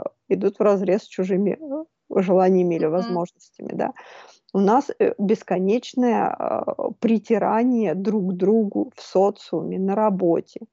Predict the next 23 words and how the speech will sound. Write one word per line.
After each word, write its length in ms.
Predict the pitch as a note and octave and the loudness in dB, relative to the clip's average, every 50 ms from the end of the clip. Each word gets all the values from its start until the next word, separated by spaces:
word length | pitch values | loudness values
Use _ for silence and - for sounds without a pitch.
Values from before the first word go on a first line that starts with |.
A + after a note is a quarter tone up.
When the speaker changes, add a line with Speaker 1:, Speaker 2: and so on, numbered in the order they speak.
| _ _ | _ _
Speaker 1:
в 60 | - - | -20 -16
семье, 500 | - - G#3+ G#3+ A3 F#3+ - F#3+ - - | -8 -2 0 0 0 0 0 -2 -4 -4
везде, 640 | - F3 G3 G#3+ B3 A#3 G3+ F3 - G#3 F#3+ - - - _ _ _ _ _ _ _ _ _ _ _ _ _ - | -2 0 2 2 2 2 2 0 0 0 0 0 -2 -6 _ _ _ _ _ _ _ _ _ _ _ _ _ -4
да. 220 | - A3 A#3+ - - - - | -2 0 0 -2 -4 -2 2
Но 220 | G#3+ G#3+ G#3 G3+ A#3 | 4 4 6 6 6
если, 540 | G#3+ A3+ C4 B3+ - - A#3+ A#3+ G#3+ E3+ - | 6 4 4 2 2 2 2 2 2 2 0
э, 280 | - - A3 - - - - - | 0 -2 -2 -2 -4 -8 -8 -6
ну, 240 | G#3+ G#3+ F#3+ - - | -4 -4 -4 -4 -6
например, 500 | - F#3+ F#3+ - G3 G3 G#3 G#3 G3+ G3 | -6 -6 -4 -2 0 0 2 2 2 2
на 160 | G3+ G#3+ G#3 G3+ | 2 2 2 2
работе, 640 | G#3 G3+ F#3+ F3+ G3 G3+ G#3 A3+ - - - - _ _ _ - | 2 2 2 4 4 4 2 2 0 -4 -8 -8 _ _ _ -16
хотя 300 | - - F#3 - - F#3 | -12 -12 -12 -10 -10 -10
там 160 | - F3+ F#3+ | -8 -8 -4
тоже 280 | F#3+ C#4+ D4 B3+ G#3 G3+ | 0 2 2 2 2 0
бывает, 500 | F#3 G3 F#3+ F3+ F#3+ F#3 G3 G#3+ G3 - | -2 -2 -2 0 0 2 0 0 0 -2
<laughs> 840 | A#3+ A3+ - - - - - - _ _ _ _ _ _ _ _ _ _ _ - - | -2 -4 -4 -6 -20 -20 -20 -20 _ _ _ _ _ _ _ _ _ _ _ -20 -20
что 220 | - - - B3+ | -8 -2 0 0
люди 260 | A#3 A3+ A3 G3 G#3 | 2 2 0 0 0
замалчивают, 880 | G3+ G3 A#3+ B3 A#3+ A3+ G#3 G3 F3 E3+ - - F#3 G3+ G3 D#3 D#3 E3+ | 0 2 2 4 4 2 2 0 -2 -6 -10 -12 -12 -10 -8 -8 -6 -4
да, 160 | F3+ A3+ C#4+ | -4 -4 -4
свои 300 | - - - E3+ F3 F#3 - | -4 -4 -4 -4 -2 -4 -4
какие-то 720 | - - - - _ - C#4+ - - B3+ C#4+ C4 - B3 G#3+ | -6 -8 -10 -10 _ -8 -6 -4 -2 0 0 0 0 0 0
Speaker 2:
Мгм, 300 | G#3+ G#3 G#3 A#3 C#4+ | 0 0 -2 -4 -6